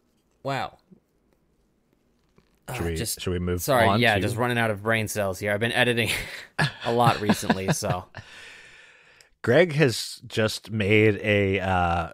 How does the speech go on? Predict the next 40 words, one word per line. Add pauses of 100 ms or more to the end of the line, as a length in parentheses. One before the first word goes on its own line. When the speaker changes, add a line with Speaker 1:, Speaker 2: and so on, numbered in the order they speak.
(140)
Speaker 2:
two
and
a
half
hour
long
documentary
and
supplemental
bonus
features. (840)
A
lot,
a
lot
of,
uh,
brain
power
being
Speaker 1:
Yes.
Speaker 2:
exerted
there
Speaker 1:
I
had
to
Speaker 2:
by,
uh,
Speaker 1:
actually
Speaker 2:
Mis-,
Speaker 1:
stop
Speaker 2:
Mister
Phipps.
Speaker 1:
myself
from
editing (200)
my
interview
with
Brian